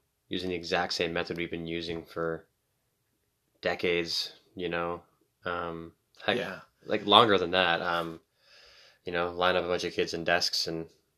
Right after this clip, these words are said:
Speaker 2: It's a little
Speaker 1: teacher's
Speaker 2: bit,
Speaker 1: gonna talk at
Speaker 2: it's a
Speaker 1: them
Speaker 2: little
Speaker 1: for
Speaker 2: bit
Speaker 1: six hours a
Speaker 2: stale,
Speaker 1: day. Yeah.
Speaker 2: especially
Speaker 1: Well
Speaker 2: considering, like, our knowledge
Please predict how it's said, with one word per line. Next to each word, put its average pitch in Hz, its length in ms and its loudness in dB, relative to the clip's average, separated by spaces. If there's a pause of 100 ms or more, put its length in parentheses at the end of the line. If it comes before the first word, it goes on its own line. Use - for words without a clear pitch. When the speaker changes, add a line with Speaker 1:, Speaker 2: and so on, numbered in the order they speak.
(120)
Speaker 2:
It's - 100 -12
a 107 60 -4
little 135 180 4
Speaker 1:
teacher's 143 160 4
Speaker 2:
bit, - 40 -4
Speaker 1:
gonna 87 140 -2
talk 90 240 2
at - 100 -6
Speaker 2:
it's - 80 -4
a - 40 0
Speaker 1:
them 113 40 2
Speaker 2:
little 127 140 2
Speaker 1:
for 123 80 4
Speaker 2:
bit 95 80 2
Speaker 1:
six - 220 0
hours 87 200 2
a 95 60 2
Speaker 2:
stale, 113 160 4
Speaker 1:
day. 90 240 -2 (180)
Yeah. 98 100 -2
Speaker 2:
especially 117 460 0
Speaker 1:
Well 104 140 -4
Speaker 2:
considering, 104 800 0 (180)
like, 98 280 -4 (720)
our 98 140 0
knowledge 95 640 0